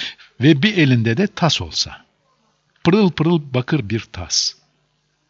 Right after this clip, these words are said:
Bir elinde de şampuan. Saç ve pul dökmeyen türünden.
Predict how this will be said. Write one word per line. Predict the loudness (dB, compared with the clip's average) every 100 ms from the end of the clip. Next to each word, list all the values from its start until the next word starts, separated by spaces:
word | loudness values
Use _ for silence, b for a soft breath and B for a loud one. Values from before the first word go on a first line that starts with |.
| _ B B
Bir | 8 8
elinde | 8 4 4
de | 2
şampuan. | 2 0 0 -4 -6 _ _ _ _ _ _ _ _ _ _ _ _ _
Saç | -2 0 2 2
ve | 0
pul | 2 2
dökmeyen | 4 2 0 -8 -10
türünden. | -12 -14 -14 -16